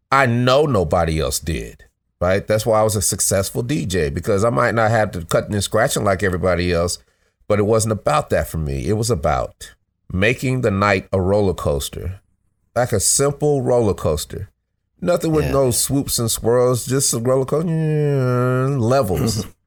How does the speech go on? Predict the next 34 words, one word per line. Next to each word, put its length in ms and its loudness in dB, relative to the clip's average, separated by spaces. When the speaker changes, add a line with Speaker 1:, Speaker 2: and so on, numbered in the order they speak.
Speaker 1:
And 180 2
then 180 2
end 300 4
with 120 4
a 40 2
big 240 2
one. 320 0
And 120 0
now 220 4
the, 140 0
you're 280 2
exhilarated 640 2
at 180 2
the 180 0
end 420 0
and 160 0
you're 140 2
ready 240 2
for 140 -4
more 260 2
when 160 0
you 80 -4
come 260 -2
next 240 -2
weekend. 420 -10
Speaker 2:
Because 220 0
you're 100 0
pulling 260 2
all 100 4
these 200 2
disparate 500 0
pieces 840 0
together 680 0
and, 480 0